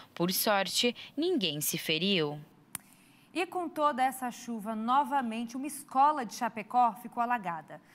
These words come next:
Speaker 2: A unidade de ensino, inclusive, precisa passar por uma reforma urgente após a decisão do Ministério Público.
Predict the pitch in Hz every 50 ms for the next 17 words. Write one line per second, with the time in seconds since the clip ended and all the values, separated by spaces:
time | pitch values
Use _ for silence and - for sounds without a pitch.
0 | - - - - 190 214 240 254 269 220 262 277 311 277 302 233 277 277 277 247
1 | - - - 269 262 277 294 277 269 254 240 196 226 254 294 277 - 359 339 330
2 | - - - 294 320 381 370 269 294 269 - 226 220 - 262 254 - 247 226 247
3 | 240 226 247 240 - 262 262 247 285 339 381 381 349 262 185 202 254 247 254 277
4 | 269 - - - - - 247 240 240 - 262 262 262 226 269 262 262 240 208 277
5 | 269 - 262 202 262 262 262 269 254 247 262 247 - 277 262 269 - - 285 294
6 | 214 202 196 196 - 175